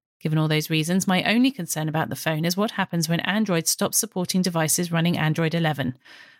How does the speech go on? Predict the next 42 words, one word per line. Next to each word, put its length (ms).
Ira 320
ran 180
into 220
the 40
same 280
issue 340
with 120
the 80
Galaxy 420
J 180
seven 340
phones 400
we 60
used 360
to 60
use 320
for 120
the 80
Horizon 500
kits. 460
Once 160
we 80
stopped 240
supporting 460
that 160
system, 420
the 80
phones 320
had 140
less 240
than 100
a 60
year 340
of 160
use 320
left 340
before 300
Android 340
stopped 240
supporting 440
their 100
software. 540